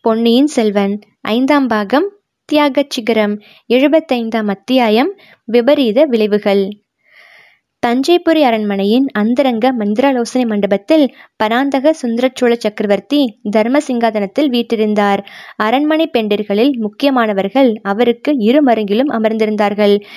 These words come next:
சோழ நாட்டு அமைச்சர்களும் தளபதிகளும் அரசலங்குமாரர்களும் சக்கரவர்த்தியின் முன்னிலையில் வணக்கமான பாவனையில் நின்று கொண்டிருந்தார்கள். பெண்டிர்களிலே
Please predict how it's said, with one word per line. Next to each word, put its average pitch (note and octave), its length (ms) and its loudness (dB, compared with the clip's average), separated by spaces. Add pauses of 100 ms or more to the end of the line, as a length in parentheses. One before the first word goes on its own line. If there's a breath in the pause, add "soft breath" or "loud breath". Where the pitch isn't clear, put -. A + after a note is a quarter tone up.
(180 loud breath)
சோழ C#4+ 400 2
நாட்டு C4+ 300 0
அமைச்சர்களும் G#3 640 -2 (180)
தளபதிகளும் G#3 640 0 (160)
அரசலங்குமாரர்களும் G#3+ 1000 0 (300 soft breath)
சக்கரவர்த்தியின் C4+ 720 -2
முன்னிலையில் G#3+ 520 0 (280 loud breath)
வணக்கமான C4+ 600 0
பாவனையில் G#3+ 600 0
நின்று A#3+ 280 0
கொண்டிருந்தார்கள். G#3 800 0 (440 loud breath)
பெண்டிர்களிலே B3 760 2